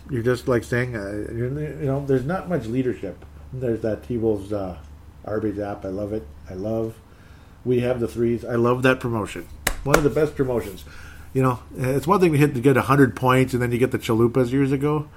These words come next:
Chalupas are great, but, uh, there's something, s-, man, I love French dip sandwiches. Oh, my God, they're good.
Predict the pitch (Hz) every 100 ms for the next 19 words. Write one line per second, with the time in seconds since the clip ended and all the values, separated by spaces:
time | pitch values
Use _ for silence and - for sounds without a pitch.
0 | - - - 185 269 214 120 90 120 107
1 | - 107 95 110 98 90 - - - -
2 | - - - - - - 131 - 135 110
3 | - 135 95 - - 87 82 87 98 85
4 | 110 104 - 98 - 98 90 - 85 -
5 | - 117 87 82 - 98 90 90 87 90
6 | 87